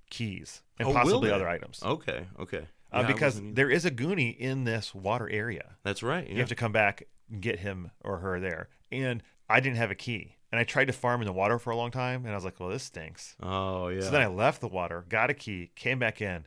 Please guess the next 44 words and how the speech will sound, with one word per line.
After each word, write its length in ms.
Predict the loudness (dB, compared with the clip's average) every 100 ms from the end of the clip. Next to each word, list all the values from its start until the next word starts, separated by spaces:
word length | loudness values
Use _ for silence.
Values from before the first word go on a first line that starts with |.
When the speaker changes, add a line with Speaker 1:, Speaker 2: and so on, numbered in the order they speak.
| -4
Speaker 1:
and 120 | -2
then 80 | -2
the 80 |
first 260 | -2 -4 -4
enemy 260 | -6 -4 -6
I 80 |
killed 300 | -6 -6 -6
dropped 400 | -2 0 0 2
the 80 | 2
key. 200 | 0 -4 -8
Speaker 2:
<laughs> 260 | -8 -12 -6
Oh, 460 | -4 -6 -8 -12 -16 -12
ironic 600 | 0 2 4 4 4 0
aquatic. 560 | -6 -2 0 0 -4 -12 -20 -10
Speaker 1:
There 160 | -2 2
are 140 | 0
piranhas 520 | 0 0 2 2 0
down 200 | 0 0
here, 300 | -2 -8 -10 -18 -6
and, 340 | -2 -2 -2 0
uh, 400 | 2 2 0 -4 -10 _
these 200 | -4 -2 0
ones 140 | 0
I 60 | 0
think 240 | -2 -4
do 180 | -4 -4
come 240 | -2 -2
at 180 | -2 -4
you. 200 | -8 -14 -18 _ -6
Speaker 2:
Okay. 300 | -2 -2 -2
Speaker 1:
But 100 | -4
slow 200 | 2 2
enough 160 | 2
to 100 | -2
where 80 | -4
you 80 | -4
can 140 | -6
kill 220 | -8 -8 -8
them. 140 | -14 -20 -20 _ -8
There's 200 | -8 -8
jellyfish 720 | -2 0 0 0 -4 -4 -6
down 180 | -8
here, 260 | -8 -10 -14 _
apparently, 520 | -10 -8 -8 -10 -14